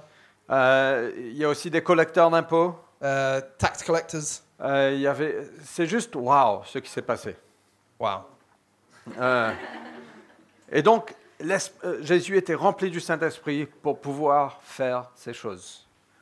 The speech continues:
Speaker 2: Jesus was filled with the Holy Spirit in order to be able to do these things.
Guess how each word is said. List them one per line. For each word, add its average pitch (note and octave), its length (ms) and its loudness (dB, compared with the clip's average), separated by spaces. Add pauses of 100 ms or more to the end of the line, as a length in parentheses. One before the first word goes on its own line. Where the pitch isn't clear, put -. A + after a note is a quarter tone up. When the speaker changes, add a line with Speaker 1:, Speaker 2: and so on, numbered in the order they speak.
(140)
Speaker 2:
Jesus F3+ 360 -6
was D#3 80 -12
filled G3+ 360 0
with F#3 80 -4
the F3+ 100 2
Holy E3+ 240 -6
Spirit C#3+ 380 -10
in C#3+ 80 -16
order D3+ 240 -10
to D3 80 -20
be D3 180 -14
able D#3 220 -6
to - 80 -20
do D3 240 -14
these C#3+ 320 -18
things. A2 400 -18